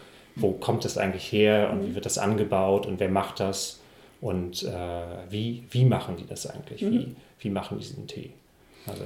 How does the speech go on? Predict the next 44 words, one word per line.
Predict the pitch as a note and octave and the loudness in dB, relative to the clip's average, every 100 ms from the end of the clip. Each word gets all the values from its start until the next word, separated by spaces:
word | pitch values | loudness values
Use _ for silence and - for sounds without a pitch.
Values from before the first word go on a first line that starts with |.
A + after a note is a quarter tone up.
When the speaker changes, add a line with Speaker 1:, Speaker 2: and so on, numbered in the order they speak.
| F2+ | -10
Speaker 1:
wir | - | -12
kommen | - F#2+ | -6 -4
ja | F2 | -2
ganz | F2+ F#2 | -2 0
stark | - F#2 F2+ - | 0 0 -2 -8
aus | - | -8
diesem, | G#2 F2+ F#2 G#2 - | -6 -6 -6 -8 -12
aus | - - | -12 -10
diesem | F#2 F#2+ | -8 -6
Bereich | F#2+ G2 F#2+ - | -2 0 0 -2
auch, | - - | -10 -8
dass | - - | -8 -4
wir | |
Speaker 2:
Mhm. | - | -6
Speaker 1:
irgendwie | - - - - - | -6 -10 -14 -20 -10
gucken, | - A#2 F#2 | -4 -4 2
wo | G2+ | 2
kommt | G2+ A2 G#2 | 4 2 0
er | F#2+ | 0
eigentlich | F#2+ - | -2 0
her? | G2+ | 2
Ist | F#2+ G#2 | 2 -2
es | - | -4
ein | F#2+ | -2
schöner | - G2 G2 | 0 2 4
Ort? | G2+ G2+ - - - - - _ | 6 4 0 -6 -12 -20 -20 _
Ist | - G#2+ | -4 -2
es | - | 0
auch | G#2 | 0
ein, | - G2 F#2+ | 0 0 0
äh, | F#2+ F2+ F2+ F#2+ F2+ | -2 -2 -4 -6 -8
ja, | - G2 - | -8 -6 -6
interessanter | - G#2+ G#2+ G#2 | -2 0 2 2
Mensch, | G2+ G#2+ A#2 - | 4 6 6 4
der | F2+ | 2
das | F2 G2+ | 0 0
macht? | F#2+ - - | -2 -4 -8
Und, | G3 F#3 F3 | -4 -2 -2
Speaker 2:
Mhm. | F#2+ | -4
Speaker 1:
äh, | F2+ F2+ | -4 -4
wie | A2 | 0
macht | G#2 F#2+ - | 0 0 -4
er | - | -10
das? | C3+ - | -10 -12